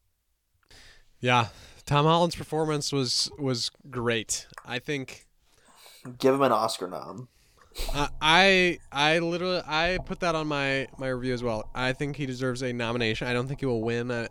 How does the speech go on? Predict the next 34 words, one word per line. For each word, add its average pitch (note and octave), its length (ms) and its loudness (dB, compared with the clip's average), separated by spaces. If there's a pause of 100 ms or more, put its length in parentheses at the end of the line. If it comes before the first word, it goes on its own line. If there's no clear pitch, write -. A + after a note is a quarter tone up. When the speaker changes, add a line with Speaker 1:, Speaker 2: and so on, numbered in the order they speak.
Speaker 1:
I A#2+ 100 -10
don't A#2+ 160 -4
necessarily F3+ 680 -2
think F#3+ 220 -4
he F#3+ 60 0
deserves D#3+ 300 -2
to D3 100 0
win, C#3 520 0 (680)
um, A#2+ 720 -2
but B2+ 200 2
I C3 100 6
think C#3+ 160 0
he C3+ 80 0
deserves A#2+ 300 -2
a A2+ 60 -4
nomination G#2 680 -4
for A2 160 -6
that, G2+ 280 0 (200)
uh, G#2+ 480 -8
Speaker 2:
Yeah. - 180 -6
Speaker 1:
performance. A#2 840 -8 (300)
Speaker 2:
As B2+ 140 2
Speaker 1:
I B2+ 40 -10
Speaker 2:
far D3 120 10
Speaker 1:
think D#3 140 4
Speaker 2:
as C3+ 120 4
Speaker 1:
it - 20 4
was B2+ 100 0
Speaker 2:
superhero B2+ 280 4
movies A2 280 -6
go, E2+ 380 -2 (680)
maybe A#3+ 160 8
the C#4 120 10
best E3 440 4